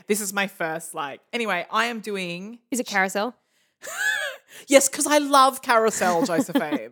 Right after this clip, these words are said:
Speaker 2: <laughs> Well, I don't know. Sometimes you say crazy
Speaker 1: Surprise
Speaker 2: shit.
Speaker 1: you, yeah.
Speaker 2: <laughs>
Speaker 1: It is Gypsy.
Speaker 2: Ooh.
Speaker 1: Gypsy, a musical fable. Did you know that was the full
Speaker 2: I
Speaker 1: title?
Speaker 2: actually did.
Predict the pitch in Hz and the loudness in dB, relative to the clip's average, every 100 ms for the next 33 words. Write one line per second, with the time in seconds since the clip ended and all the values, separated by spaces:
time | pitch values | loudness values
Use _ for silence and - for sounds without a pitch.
0 | - - 269 262 294 320 320 285 - 277 | -4 6 8 8 4 2 2 0 -2 -2
1 | 311 311 285 285 254 - _ - - 277 | 0 0 -2 -4 -6 -12 _ -6 0 0
2 | 285 - 262 247 233 214 190 185 208 196 | 2 2 4 4 6 10 8 8 4 4
3 | 226 233 160 139 - 294 - 285 - 196 | 4 4 0 -2 -6 -10 -10 -14 -12 -4
4 | 247 262 - _ _ _ _ 190 - - | 0 2 0 _ _ _ _ -8 -6 -4
5 | - 190 127 175 _ _ - - 698 784 | -2 -2 -2 -12 _ _ -18 -14 -8 -6
6 | 784 698 453 311 269 311 381 311 - 269 | -4 -2 0 2 2 2 0 0 0 -2
7 | 233 254 277 277 277 - 202 220 196 120 | -2 -2 -4 -4 -6 -4 -4 -2 -4 -6
8 | 95 _ _ - - 339 285 262 254 - | -12 _ _ -8 -2 -2 -2 -4 -6 -10
9 | 269 233 233 233 208 208 214 214 208 202 | -6 -6 -2 -2 2 2 2 0 0 -2
10 | 180 180 | -2 -6